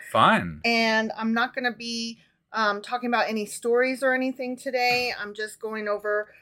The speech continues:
Speaker 2: um, the book itself and the introduction. That way it gives people a chance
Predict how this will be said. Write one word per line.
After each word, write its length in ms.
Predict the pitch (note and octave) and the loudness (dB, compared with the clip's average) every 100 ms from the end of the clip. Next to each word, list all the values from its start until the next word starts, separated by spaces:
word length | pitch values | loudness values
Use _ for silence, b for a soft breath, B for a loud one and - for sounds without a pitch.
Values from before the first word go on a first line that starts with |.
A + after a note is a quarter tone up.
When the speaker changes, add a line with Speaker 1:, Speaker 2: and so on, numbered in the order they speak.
| b _ | b _
Speaker 2:
um, 260 | G#3 G3+ G3 | -2 -2 -2
the 80 | F#3 | 6
book 280 | C4 C4 | 8 8
itself 640 | A#3+ F3 - C4 B3 B3 A#3+ - | 4 -2 -2 4 6 4 2 -8
and 180 | G#3 G3+ | -6 -6
the 140 | - | -6
introduction. 680 | A3+ A#3+ A3 G#3 - A3 A3 | -6 -4 -2 -2 -2 -4 0
That 180 | G#3 | 0
way 260 | G#3+ G#3+ G#3 | 0 -2 -2
it 100 | F#3+ | -4
gives 240 | G#3 G3+ _ | -10 -10 _
people 340 | - A3 G#3+ | -16 -8 0
a 80 | G3+ | 0
chance 460 | G3+ A3 G#3 G#3+ | 0 -6 -6 -8